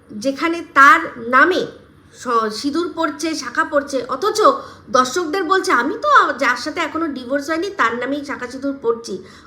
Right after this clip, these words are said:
কতটা বড় লজ্জার ব্যাপার সেই মানুষটার। ওই মানে ওটাকে পুরুষ তো না, ও কাপুরুষেরও অধম, ও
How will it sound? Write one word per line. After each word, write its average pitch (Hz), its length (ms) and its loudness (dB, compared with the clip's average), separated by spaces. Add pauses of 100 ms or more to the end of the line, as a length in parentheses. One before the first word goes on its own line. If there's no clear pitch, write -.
(100)
কতটা 302 300 2
বড় 302 200 4
লজ্জার 226 580 0
ব্যাপার 277 300 0 (140)
সেই 381 600 0 (340)
মানুষটার। 269 480 2 (460)
ওই 254 220 -4 (500)
মানে 208 160 -4 (100)
ওটাকে 269 260 -4
পুরুষ 294 360 -4
তো 440 60 0
না, 427 140 2
ও 302 40 -4
কাপুরুষেরও 311 640 4
অধম, 208 340 2
ও 165 120 -6